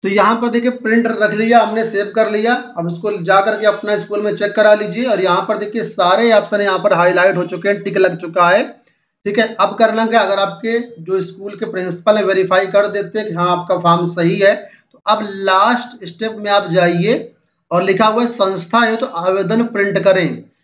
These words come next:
यहाँ पर अपने आवेदन को आप प्रिंट कर लीजिए। प्रिंट करने के बाद अब इसको जो है अपना फोटोकॉपी निकलवा लीजिए इसकी, और जो भी आपके documents हैं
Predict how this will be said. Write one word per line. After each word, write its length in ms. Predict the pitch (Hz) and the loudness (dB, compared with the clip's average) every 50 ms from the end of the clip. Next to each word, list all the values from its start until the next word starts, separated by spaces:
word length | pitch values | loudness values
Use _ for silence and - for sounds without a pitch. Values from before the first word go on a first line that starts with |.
| _ _ - | _ _ -12
यहाँ 400 | 151 151 170 190 165 185 226 247 | -6 -2 0 0 2 2 0 0
पर 160 | 240 254 233 | 0 0 0
अपने 300 | 220 220 220 220 220 214 208 | 0 0 -2 -6 -4 0 2
आवेदन 420 | 196 190 190 190 180 190 214 220 | 2 2 2 0 0 -2 -2 -2
को 140 | 214 214 208 | 2 2 2
आप 220 | 196 196 170 165 190 | 2 2 0 -4 -4
प्रिंट 240 | 196 196 214 202 - | -4 -4 -2 -2 0
कर 180 | - 220 202 | 0 0 0
लीजिए। 380 | 208 214 208 185 170 196 220 240 233 - - _ _ _ _ _ _ _ - | 0 -4 -4 -4 -6 -6 -6 -6 -8 -10 -16 _ _ _ _ _ _ _ 0
प्रिंट 280 | 240 262 269 269 269 262 | 0 2 2 2 2 2
करने 360 | 254 233 214 208 208 214 214 | 2 2 2 2 0 -2 -4
के 200 | 214 214 214 202 | -2 -2 -2 -2
बाद 500 | 185 165 - - 180 180 185 196 220 214 254 - - - _ - | -2 -2 -6 0 2 6 6 6 4 2 -2 -8 -10 -12 _ -2
अब 200 | 220 233 226 226 | -2 0 0 -4
इसको 480 | 220 - - - - _ 233 226 220 226 | -8 -10 -12 -14 -14 _ -10 -6 -6 -6
जो 160 | 190 202 196 | -6 -4 0
है 180 | 196 202 214 254 320 - - _ _ _ _ _ _ _ _ _ _ _ _ _ _ _ _ | 2 4 4 2 0 -6 -12 _ _ _ _ _ _ _ _ _ _ _ _ _ _ _ _
अपना 320 | - 160 160 175 202 208 208 - - - - - 165 | -6 -6 -6 -2 0 0 0 0 -2 -8 -14 -16 -8
फोटोकॉपी 540 | 156 170 170 190 202 196 202 190 170 214 220 | -4 -2 0 2 4 4 4 2 2 0 0
निकलवा 340 | 214 214 214 208 208 202 202 | 2 4 4 4 4 4 4
लीजिए 320 | 208 214 185 175 220 220 208 | 4 2 -4 -2 -2 -2 -2
इसकी, 260 | - - - 247 285 320 - - | -2 -4 -6 -6 -6 -6 -8 -6
और 200 | - 170 180 170 | -4 -2 -2 -2
जो 180 | 160 196 208 202 | -2 -4 -4 -2
भी 120 | 208 240 | 2 4
आपके 420 | 233 226 226 226 226 - 226 220 226 196 | 4 4 4 2 -4 -6 -4 -4 -4 -2
documents 680 | 165 180 175 170 180 202 208 214 220 226 226 220 165 - | -4 -6 -6 -4 -6 -6 -2 0 0 0 0 -2 -2 -2
हैं 300 | 214 214 233 254 - - | -2 -2 -2 -4 -8 -14